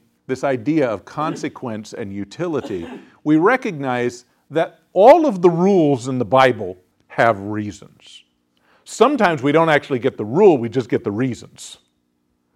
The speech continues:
Sometimes we get the rule. The strongest ones are the ones that you get the rule and the reason, okay? Uh, so, so, so, so, so recognize, uh, that this idea of utility and consequence does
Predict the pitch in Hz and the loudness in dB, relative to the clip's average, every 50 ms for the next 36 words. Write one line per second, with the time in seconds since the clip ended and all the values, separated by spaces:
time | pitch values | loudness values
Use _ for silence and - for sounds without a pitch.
0 | _ _ _ - 202 214 226 214 185 160 156 131 - 135 123 113 127 - - - | _ _ _ 2 2 4 4 4 4 2 2 2 -2 -2 0 0 0 0 -2 0
1 | 131 180 208 185 147 95 - - _ _ _ _ _ _ _ _ _ _ _ _ | 6 8 8 8 8 6 2 -6 _ _ _ _ _ _ _ _ _ _ _ _
2 | _ _ - 143 - - 202 220 254 277 262 190 151 - 147 143 139 127 127 123 | _ _ -4 -4 0 4 6 6 6 6 4 2 0 0 -2 -2 -2 -2 -2 0
3 | 123 127 123 120 120 139 147 139 123 120 127 127 123 113 - 127 - 117 120 156 | -2 -2 -2 -2 -2 -2 -2 -2 -2 -4 -6 -6 -6 -6 -6 -4 -4 0 4 6
4 | 170 165 160 156 147 151 - _ _ - 156 139 127 117 113 113 135 147 131 120 | 8 8 8 6 4 2 -2 _ _ -4 -2 -2 0 0 0 0 0 0 0 -2
5 | - - - _ _ _ _ _ _ _ - 107 - 110 95 95 95 92 _ _ | -6 -10 -18 _ _ _ _ _ _ _ -20 -10 -4 -2 -2 -2 -4 -6 _ _
6 | _ _ _ _ _ _ _ _ _ _ _ - 110 107 104 107 - - 170 156 | _ _ _ _ _ _ _ _ _ _ _ 0 2 2 4 2 6 8 10 10
7 | 147 139 139 - - 117 - 165 143 139 139 123 120 - 151 131 131 - 113 113 | 10 8 6 0 -10 0 4 4 4 4 4 -2 -4 -2 -2 -2 -2 -4 -12 -20
8 | - - 156 135 123 123 120 - - - - 123 123 160 233 262 254 285 208 143 | -2 0 2 2 2 0 -4 -10 -16 -8 -4 0 4 4 4 4 4 0 -2 -2
9 | 117 104 87 85 90 95 95 - _ _ _ _ _ - 113 107 110 107 110 143 | -4 -4 -4 -4 -4 -6 -8 -12 _ _ _ _ _ -8 -4 -4 -2 2 4 4
10 | 147 143 139 143 135 139 131 180 151 151 151 127 170 226 240 220 170 - 135 139 | 4 4 0 -4 -6 -6 -2 -2 -2 -2 -2 -4 -4 -2 0 -2 -2 0 -2 -4
11 | 120 110 113 117 - - - 190 214 233 226 208 - 214 214 170 135 123 110 - | -4 -4 -8 -10 -10 -6 -2 -2 0 0 0 -2 -2 -4 -6 -6 -6 -8 -8 -4
12 | 151 190 208 220 208 - 208 - - 190 180 - - 151 135 190 233 247 247 190 | -2 0 0 0 -2 -6 -8 -6 -6 -6 -6 -6 -8 -2 0 2 2 2 0 -2